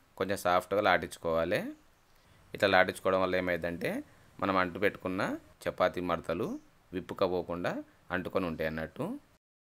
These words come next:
ఇక మనం ఆలు పరోటాను తయారు చేసుకున్నాం కదా, తయారు చేసుకున్నాక ఇప్పుడు స్టవ్ మీద ఒక పెనం పెట్టుకొని దీని మీద కొంచెం నూనె వేసుకొని మనం తయారు చేసుకున్న ఈ ఆలు పరోటాను పెనం మీద వేసుకోవాలి.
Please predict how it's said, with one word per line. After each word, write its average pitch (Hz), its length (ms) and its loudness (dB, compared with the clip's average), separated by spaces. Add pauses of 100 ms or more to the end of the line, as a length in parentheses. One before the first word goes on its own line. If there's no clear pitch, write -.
(560)
ఇక 95 160 -2
మనం 101 200 4
ఆలు 95 200 4
పరోటాను 92 300 2
తయారు 90 200 6
చేసుకున్నాం 82 380 -6
కదా, 117 140 -2 (420)
తయారు 92 220 6
చేసుకున్నాక 87 460 -4 (600)
ఇప్పుడు - 320 -4
స్టవ్ 92 280 2
మీద 90 160 0 (500)
ఒక - 160 2
పెనం 92 300 2
పెట్టుకొని 87 400 -2 (560)
దీని 92 200 2
మీద 87 180 2
కొంచెం 87 240 -2
నూనె 85 200 0
వేసుకొని 85 420 -4 (540)
మనం 95 220 2
తయారు 92 220 8
చేసుకున్న 90 360 -4 (480)
ఈ 95 120 4
ఆలు 92 220 6
పరోటాను 87 460 0 (540)
పెనం 87 260 2
మీద 87 180 0
వేసుకోవాలి. 85 640 0